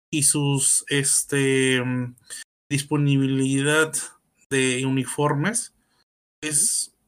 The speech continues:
muy pobre. Es decir, hablamos de que la, también, ¿no? Por un lado hemos juzgado a, a la policía como institución y que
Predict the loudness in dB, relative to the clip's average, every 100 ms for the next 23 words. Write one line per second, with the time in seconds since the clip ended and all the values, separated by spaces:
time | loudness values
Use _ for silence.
0 | _ _ -6 -2 -2 0 -2 0 -4 -8
1 | _ _ _ -8 0 2 2 -4 -14 -20
2 | -20 -8 0 2 4 2 -2 0 2 2
3 | -2 -10 -20 _ 0 2 2 2 0 0
4 | -2 -2 2 2 2 2 0 -2 0 0
5 | 2 2 0 -2 -2 -2 -4 -2 0 0
6 | 0 -2 -4 -4 -6 -6 -2 0 0 0
7 | -2 -2 -2